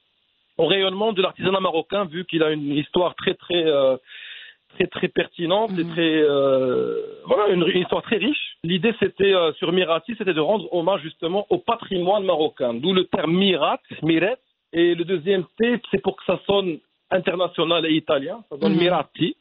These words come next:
Speaker 1: Mirati, voilà, c'est, c'est un projet passionnant parce que, euh, c'est un projet dans lequel, euh, on crée un pont entre le passé et le futur, que toujours dans mes projets, je tiens toujours à garder cette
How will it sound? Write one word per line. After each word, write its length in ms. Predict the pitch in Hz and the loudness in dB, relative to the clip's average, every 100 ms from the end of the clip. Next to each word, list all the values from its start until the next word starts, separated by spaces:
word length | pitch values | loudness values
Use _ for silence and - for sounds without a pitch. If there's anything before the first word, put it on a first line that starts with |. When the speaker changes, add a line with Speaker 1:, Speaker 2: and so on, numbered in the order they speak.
| - | -6
Speaker 1:
Mirati, 360 | 170 175 180 240 | 0 0 0 0
voilà, 280 | 208 190 190 156 | 0 0 -2 0
c'est, 220 | 143 139 | 0 0
c'est 60 | 165 | -4
un 40 | |
projet 280 | - 165 170 | -2 -2 0
passionnant 500 | 202 - 175 160 190 | -2 0 0 0 0
parce 260 | - 131 - | -2 -6 -2
que, 340 | 160 156 151 - - - - | 0 2 0 -2 -12 -16 -2
euh, 180 | 139 135 - | 0 0 0
c'est 80 | 165 | -2
un 60 | |
projet 240 | - 180 175 | 0 -2 0
dans 140 | 180 | 2
lequel, 520 | 170 - 185 190 170 | 0 0 0 2 2
euh, 300 | 151 143 131 123 _ _ _ | 2 2 0 -4 _ _ _
on 100 | 165 | -4
crée 220 | - - | -2 0
un 120 | 190 170 | 0 -2
pont 340 | - 208 233 _ _ | -2 -2 -2 _ _
entre 220 | 165 160 180 | -6 -2 -2
le 100 | 160 | 0
passé 260 | 214 202 - | -2 -2 0
et 100 | 214 | 2
le 80 | 190 | 0
futur, 480 | - 170 214 240 - | -4 -10 -4 -6 0
que 260 | 196 185 - _ | 2 2 0 _
toujours 340 | 208 175 220 170 | -4 0 0 2
dans 140 | 190 | 2
mes 80 | 190 | 2
projets, 320 | 190 190 175 | 0 -4 -4
je 80 | 185 | -4
tiens 180 | 180 180 | -2 0
toujours 280 | 190 180 180 | 2 2 2
à 40 | |
garder 280 | 165 151 170 | 0 0 -2
cette 100 | - | -4